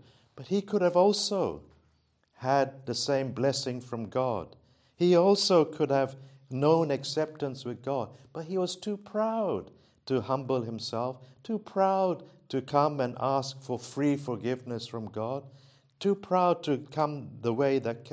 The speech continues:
Abel had come. And so, uh, he goes on holding on to his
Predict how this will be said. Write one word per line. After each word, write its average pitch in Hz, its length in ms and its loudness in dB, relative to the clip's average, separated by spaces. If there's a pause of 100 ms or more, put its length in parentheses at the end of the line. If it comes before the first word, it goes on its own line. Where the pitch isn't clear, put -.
(120)
Abel 127 400 2
had 113 240 -6
come. 123 360 -8 (520)
And 120 140 -12
so, 139 460 2 (220)
uh, 117 80 -4
he 123 160 -2
goes 135 380 4
on 143 280 2
holding 156 540 0
on 160 380 0 (340)
to 127 380 2 (140)
his 120 340 -4